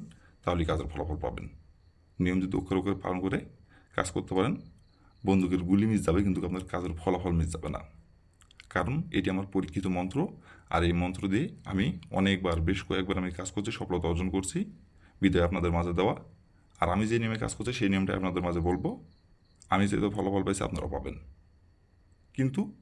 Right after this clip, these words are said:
শুধু ধৈর্য সহকারে সুন্দরভাবে মনোযোগ দিয়ে ভিডিওটি দেখে এবং নিয়মকানুনগুলো সুন্দরভাবে বুঝে কাজ করবেন, কাজের ফলাফল পেয়ে যাবেন। আর যদি টেনে টেনে অথবা স্কিপ করে দেখেন, তাহলে কোথায় কী বলবো বুঝতে পারবেন না, উল্টোপাল্টা কাজ করবেন, কাজের ফলাফল পাবেন না।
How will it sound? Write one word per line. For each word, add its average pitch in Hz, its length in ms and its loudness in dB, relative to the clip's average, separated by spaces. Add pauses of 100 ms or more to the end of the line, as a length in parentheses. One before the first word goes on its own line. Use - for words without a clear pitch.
(160)
শুধু - 420 0 (140)
ধৈর্য 98 260 0
সহকারে 98 400 0 (680)
সুন্দরভাবে 104 720 0 (180)
মনোযোগ 92 440 2
দিয়ে 107 160 -2 (240)
ভিডিওটি 92 280 2
দেখে 92 320 2
এবং 113 180 2
নিয়মকানুনগুলো 92 760 0 (300)
সুন্দরভাবে 95 520 2
বুঝে 95 300 2 (180)
কাজ - 160 -2
করবেন, - 220 0
কাজের 82 240 -2
ফলাফল 76 380 -4
পেয়ে 85 120 0
যাবেন। 80 340 -4 (600)
আর - 140 2
যদি 143 200 2
টেনে 135 240 -2
টেনে 120 120 -2
অথবা 117 240 2
স্কিপ - 180 -6
করে 104 140 4
দেখেন, 113 220 0 (540)
তাহলে 117 200 0
কোথায় 117 220 2
কী 110 80 0
বলবো 110 220 2
বুঝতে 120 200 0
পারবেন 107 220 4
না, 131 80 0
উল্টোপাল্টা 85 320 2
কাজ 82 180 0
করবেন, 73 200 -4
কাজের 85 240 0
ফলাফল 82 340 -2
পাবেন 65 240 -4
না। - 140 -8